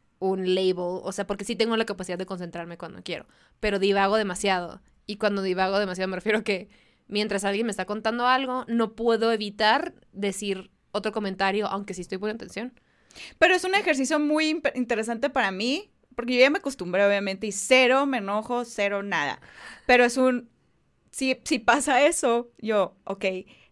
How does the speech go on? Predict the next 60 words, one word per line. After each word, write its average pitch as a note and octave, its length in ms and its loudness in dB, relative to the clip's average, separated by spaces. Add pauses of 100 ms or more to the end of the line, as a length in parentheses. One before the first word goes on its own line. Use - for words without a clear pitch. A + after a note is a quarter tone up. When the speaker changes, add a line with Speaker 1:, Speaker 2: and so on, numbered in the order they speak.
(120)
Speaker 2:
ten A3 280 -4
tu A3+ 120 -10
memoria, A3+ 640 -4
hold G#3 160 -4
that G3+ 180 -6
thought", A3+ 320 -6
porque G#3 280 -2
ella A3 180 2
ya - 40 2
se B3 80 -4
fue A#3+ 120 -2
a - 20 -4
otro A#3 140 -4
lado, A#3 300 2
pero G#3+ 120 -2
vamos G3 240 -4
a G#3 40 -2
volver F3+ 220 -2
a F3+ 40 2
Speaker 1:
Hay F#3 80 2
que A3 80 4
Speaker 2:
esto. A#3 80 4
Speaker 1:
regresarla. G3+ 480 2
Speaker 2:
Ajá, A#3 240 8
Speaker 1:
Y - 20 10
no A#3+ 60 8
Speaker 2:
entonces, B3 320 4
Speaker 1:
tiene - 80 6
Speaker 2:
así D#4 80 6
Speaker 1:
nada E4+ 160 8
Speaker 2:
un - 60 -
Speaker 1:
que D#4 60 10
ver D#4+ 100 10
Speaker 2:
ejercicio D#4 340 8
Speaker 1:
contigo. D4+ 220 10
Speaker 2:
mental, C#4+ 280 8
Speaker 1:
O A3+ 60 2
sea, C4 160 6
Speaker 2:
no, C#4 100 4
Speaker 1:
tu C4+ 60 4
Speaker 2:
yo B3+ 80 2
Speaker 1:
historia A#3+ 300 8
Speaker 2:
sé. F#3+ 200 2
Speaker 1:
es A#3+ 160 2
la B3+ 160 4
más C4 260 2
interesante, C4 840 -4 (500)
aún G#3 340 6
así G#3+ 220 -2
no A3 80 0
es G#3 80 0
suficiente G3+ 440 -2
para F#3+ 220 -4
mi F#3+ 140 -4
cerebro F#3+ 540 -4
de, F#3 320 -8 (420)
de G3+ 140 -2
chihuahua G3 420 4
recién G3 360 -2
nacido, F#3 360 -4